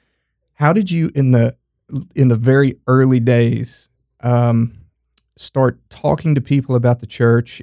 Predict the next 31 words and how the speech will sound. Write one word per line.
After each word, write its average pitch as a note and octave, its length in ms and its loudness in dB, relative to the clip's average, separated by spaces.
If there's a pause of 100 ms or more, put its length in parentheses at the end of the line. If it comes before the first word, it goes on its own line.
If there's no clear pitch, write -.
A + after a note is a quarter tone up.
(120)
and A#2 580 0
sharing C3 540 -4
the A#2 80 -2
gospel A#2+ 460 -4
with G#2+ 200 -4
people? G#2+ 420 -8
And C#3 140 -2
then E3 160 0
maybe A3 260 -2
also, A#2+ 600 0
has D3 260 -2
that - 280 -4
changed? - 520 -4
Like, A#2+ 200 -2
has B2+ 200 -4
the A#2 100 -8
way B2+ 120 -2
you've C3 160 -2
done B2+ 160 0
that A#2 160 -2
changed D3+ 480 -4
as A2+ 160 -6
you've A#2+ 220 -6
grown A#2 440 0
more B2 200 -2
and A#2+ 100 0
more A#2 220 0
acclimated A#2 600 -2
to A#2 60 -10
the A2+ 80 -4
city? - 380 -6